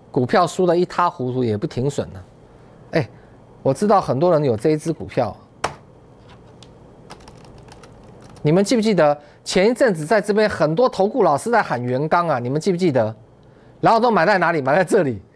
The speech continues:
因为这下面爆量，看到没有？买在这里，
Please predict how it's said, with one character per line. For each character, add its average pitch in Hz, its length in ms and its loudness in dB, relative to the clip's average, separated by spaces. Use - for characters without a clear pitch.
因 202 80 2
为 196 40 4
这 202 120 0
下 190 140 2
面 185 100 2
爆 175 220 2
量， 170 160 2
看 165 100 -2
到 151 60 4
没 135 100 -2
有？ 117 120 0
买 120 140 0
在 147 80 2
这 147 160 0
里， 107 140 -8